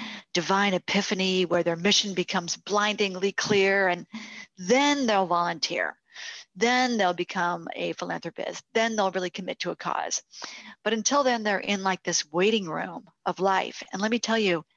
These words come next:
there's a huge crowd in that waiting room. Are you there? I don't receive divine messages that are complete and clear. I received divine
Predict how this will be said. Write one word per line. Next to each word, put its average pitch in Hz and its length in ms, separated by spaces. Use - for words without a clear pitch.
there's 214 200
a 165 40
huge 254 960
crowd 175 640
in 180 140
that 190 220
waiting 165 360
room. - 280
Are 175 80
you 175 260
there? 226 360
I 226 120
don't 285 200
receive 214 520
divine 196 440
messages 175 640
that 170 120
are 180 100
complete - 460
and 160 120
clear. - 460
I 180 100
received 208 480
divine 180 520